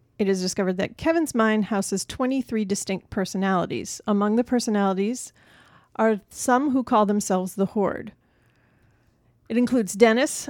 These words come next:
a tough male persona with O C D and a penchant for watching young girls dance. He's the one who executes the kidnapping.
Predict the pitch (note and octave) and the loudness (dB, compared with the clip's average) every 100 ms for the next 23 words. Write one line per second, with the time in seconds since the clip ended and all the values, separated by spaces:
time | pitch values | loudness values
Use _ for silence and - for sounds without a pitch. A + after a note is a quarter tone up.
0 | - - B3+ - A#3+ A#3+ A#3+ B3+ - G3+ | -4 0 -2 2 4 4 4 2 0 2
1 | G3+ A3 G3+ G3 G3+ G#3+ F3 G3+ A#3+ F#3+ | 2 2 2 0 0 -2 0 0 0 -2
2 | F3 - G#3 - A#3 - G3 F3+ G#3 G3+ | -2 -2 -2 -2 -6 -4 -2 -2 -2 -4
3 | F#3 F#3 C4+ C#4+ C#4+ D#4+ - - - - | -2 -2 -2 -2 -2 -2 -4 -4 -4 -8
4 | - - - _ _ _ _ _ A#3 A#3 | -10 -10 -12 _ _ _ _ _ -4 -2
5 | A3 G3+ G3+ G3 F#3 - - - - - | 0 2 2 0 -4 -12 -10 -10 -10 -6
6 | C#4+ C#4+ C#4 C#4 C#4 D4+ | -2 0 -2 -2 -4 -4